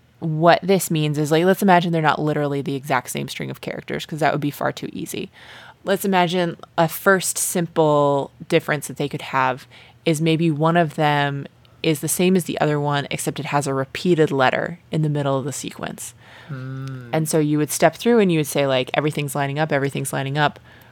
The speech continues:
Speaker 1: All of a sudden, that alignment doesn't work anymore because there's this character that they don't share. And you say, "Oh, okay, but if I skip this character in the one genome, or in the one gene, and then I,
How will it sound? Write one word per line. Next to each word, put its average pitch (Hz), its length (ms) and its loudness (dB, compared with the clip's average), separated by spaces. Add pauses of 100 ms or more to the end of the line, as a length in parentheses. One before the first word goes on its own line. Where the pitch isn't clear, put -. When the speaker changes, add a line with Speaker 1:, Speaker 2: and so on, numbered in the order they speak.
(180)
Speaker 1:
All 160 120 8
of 147 60 0
a 151 40 0
sudden, 139 440 0 (120)
that 139 160 4
alignment 135 420 -2
doesn't - 220 -6
work 202 200 2
anymore 165 480 2 (120)
because 135 680 2
there's 139 360 -4
this - 180 -4
character 160 420 2
that 135 140 -4
they 143 100 0
don't 135 200 -2
share. 143 320 0 (760)
And 185 80 2
you 196 60 6
say, 175 240 6
"Oh, 190 200 10
okay, 196 200 6
but 175 140 2
if 170 120 2
I 143 60 6
skip - 380 0
this 175 160 2
character 151 540 0 (300)
in 175 120 2
the 165 80 4
one 190 200 6
genome, 143 440 0 (760)
or 160 100 6
in 170 140 2
the 160 80 4
one 156 160 4
gene, 143 380 0 (720)
and 147 160 0
then 143 100 0
I, 135 220 -2